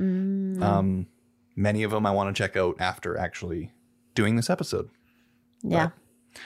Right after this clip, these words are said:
Speaker 1: Well done pouring that beer.
Speaker 2: Uh, thank you. Uh, I think I did. There's a little bit too much head on it.
Speaker 1: Oh, is there?
Speaker 2: But,
Speaker 1: Oh,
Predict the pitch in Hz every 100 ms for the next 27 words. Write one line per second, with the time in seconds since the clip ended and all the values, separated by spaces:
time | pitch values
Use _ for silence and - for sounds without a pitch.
0 | - - - 185 262 320 226 254 202 _
1 | _ - 190 214 202 165 156 202 180 160
2 | - _ _ - - _ - 113 107 139
3 | 214 - _ _ - _ _ - 117 104
4 | 117 123 120 110 117 123 120 117 123 131
5 | 131 - 123 104 - 98 95 87 85 -
6 | - 185 185 208 233 - -